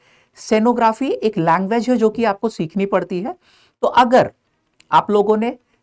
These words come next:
सीखी हुई है स्टेनोग्राफी, शॉर्ट हैंड आपको आता है, ये आपके लिए यार गोल्डन अपॉर्चुनिटी है। क्योंकि अगर मैं यहाँ पर बात करूँ कि लगभग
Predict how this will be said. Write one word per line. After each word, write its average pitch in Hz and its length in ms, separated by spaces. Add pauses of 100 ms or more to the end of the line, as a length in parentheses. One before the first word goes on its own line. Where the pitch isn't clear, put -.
(120)
सीखी 208 420
हुई 226 220
है 220 80
स्टेनोग्राफी, 190 680
शॉर्ट 190 320
हैंड 208 160
आपको 196 260
आता 185 280
है, 320 120 (320)
ये 208 120
आपके 233 260
लिए 247 120
यार 254 160
गोल्डन 208 380
अपॉर्चुनिटी 185 600
है। 147 60
क्योंकि 180 280
अगर 214 220
मैं 226 140
यहाँ 196 200
पर 226 140
बात 170 260
करूँ 185 220 (540)
कि 226 80
लगभग 196 480